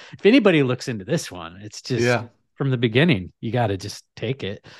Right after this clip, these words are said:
Speaker 1: So, yeah. And so you wonder, like, before you're even old enough to conceptualize, you have outer space stuff, cowboys and Indian stuff, and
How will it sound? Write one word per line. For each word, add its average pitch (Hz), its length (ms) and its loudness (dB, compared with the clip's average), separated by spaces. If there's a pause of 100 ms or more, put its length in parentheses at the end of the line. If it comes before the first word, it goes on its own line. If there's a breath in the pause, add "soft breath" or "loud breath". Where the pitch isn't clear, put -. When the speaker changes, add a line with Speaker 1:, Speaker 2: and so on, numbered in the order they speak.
(280 loud breath)
Speaker 1:
So, - 140 0
yeah. 247 240 8
And 147 180 2
so 202 140 0
you 175 180 0
wonder, 226 300 0
like, 139 240 2
before 175 300 -6
you're 175 180 -4
even 160 260 -2
old 143 240 -4
enough 143 220 -6
to - 80 -20
conceptualize, 101 1000 -4
you 117 120 -8
have 123 300 0 (540)
outer 170 260 4
space 165 440 0
stuff, 160 420 -2
cowboys 170 420 -2
and 160 100 -2
Indian 156 340 -4
stuff, 151 480 -4 (540 soft breath)
and 131 540 0